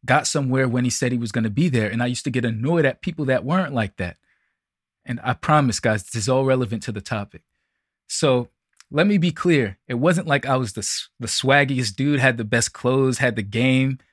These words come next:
Not, none of that. I wasn't, I wasn't fly, but I knew how to get somewhere on time.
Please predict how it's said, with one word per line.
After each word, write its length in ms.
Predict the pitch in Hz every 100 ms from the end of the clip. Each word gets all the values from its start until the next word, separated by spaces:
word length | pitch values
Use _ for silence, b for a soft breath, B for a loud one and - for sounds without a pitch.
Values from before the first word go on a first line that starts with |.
| _
Not, 300 | 113 117 113
none 280 | 127 131 165
of 80 | 170
that. 300 | 143 107 101 _ _ _
I 80 | 101
wasn't, 400 | 110 139 135 131 -
I 80 | 120
wasn't 240 | 117 95
fly, 560 | - 143 135 139 147 139 _ _ _ _ _ _
but 100 | 143 139
I 80 | 131
knew 160 | 151
how 100 | 156
to 80 | 135
get 340 | 113 95 156
somewhere 480 | 160 - 139 131 131
on 200 | 123 113
time. 500 | - - 160 127 104